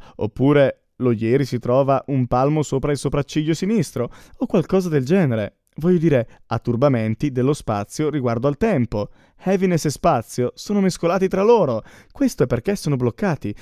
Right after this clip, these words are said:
sono troppo vicini. Le sue particelle sono troppo vicine tra loro. Perciò il vostro scopo principale nell'audire tale preclear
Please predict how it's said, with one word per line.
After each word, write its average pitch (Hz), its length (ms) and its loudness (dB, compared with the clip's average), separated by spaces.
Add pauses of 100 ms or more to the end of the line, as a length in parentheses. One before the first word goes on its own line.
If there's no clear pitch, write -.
sono 233 300 -4
troppo 240 260 -2
vicini. 175 580 0 (840)
Le 202 120 0
sue 240 140 0
particelle 208 580 0
sono 131 240 -4
troppo 143 320 -2
vicine 110 400 -4
tra 131 160 -4
loro. 120 400 -2 (640)
Perciò 247 540 -2
il 123 160 -4
vostro 147 340 0
scopo 147 320 -4
principale 127 720 -2
nell'audire 113 640 0
tale 131 240 0
preclear 147 520 0